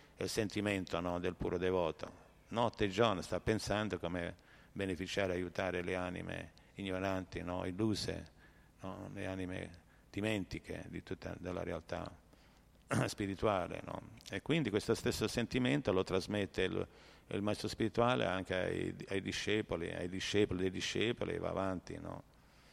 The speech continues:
E, e quindi è chiaro che poi <clears throat> si, eh, ci sono, ci si assume certi rischi, ma però, ripeto,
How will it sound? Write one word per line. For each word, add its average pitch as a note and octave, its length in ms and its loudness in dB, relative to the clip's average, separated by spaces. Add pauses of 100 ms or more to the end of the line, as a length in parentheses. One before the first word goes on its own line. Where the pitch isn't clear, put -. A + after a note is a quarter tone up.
(220)
E, - 340 -8
e - 80 -10
quindi F#2+ 340 -2
è E2+ 360 -8
chiaro F#2 340 0
che - 140 -6
poi F2+ 320 0 (540)
<clears throat> C3+ 280 2 (500)
si, - 300 -6
eh, E2 240 -10
ci - 140 -6
sono, F2+ 380 -2
ci - 120 -6
si G2+ 140 -2
assume G2 280 0
certi F#2+ 360 -2
rischi, G#2 480 -2
ma F#2+ 160 -4
però, G#2+ 260 2
ripeto, - 640 -6